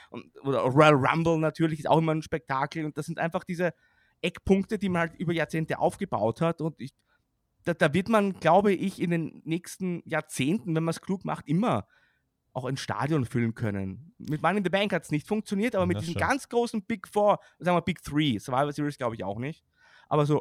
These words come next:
Speaker 1: Rumble, SummerSlam und WrestleMania und einmal pro Jahr ein großes Event in Europa. Ich glaube, diese vier Events lassen sich, wenn man's normal anstellt und nicht in den ganz großen Knick hat,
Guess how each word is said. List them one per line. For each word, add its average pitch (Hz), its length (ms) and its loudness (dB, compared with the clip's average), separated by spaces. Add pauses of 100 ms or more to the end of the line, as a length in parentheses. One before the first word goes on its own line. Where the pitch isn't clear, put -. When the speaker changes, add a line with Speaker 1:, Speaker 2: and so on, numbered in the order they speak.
Speaker 1:
Rumble, 226 320 4
SummerSlam 196 480 0
und 175 100 -2
WrestleMania 165 580 0
und 233 280 4 (260)
einmal 190 280 6
pro 185 160 0
Jahr 175 360 4
ein 180 400 2 (220)
großes 196 460 4
Event 165 460 0
in 170 160 0
Europa. 135 540 2 (260)
Ich 127 100 -10
glaube, 175 320 4
diese 180 420 -2
vier 175 540 -2 (540)
Events 151 380 0
lassen 139 320 -4
sich, 156 320 -8 (140)
wenn 143 100 -4
man's 143 220 -4 (600)
normal 139 720 2 (540)
anstellt 185 680 -2
und 151 180 -6
nicht 160 180 -6
in 156 120 -4
den 143 140 -2
ganz 139 320 0
großen 196 340 0
Knick 175 260 -4
hat, 180 180 0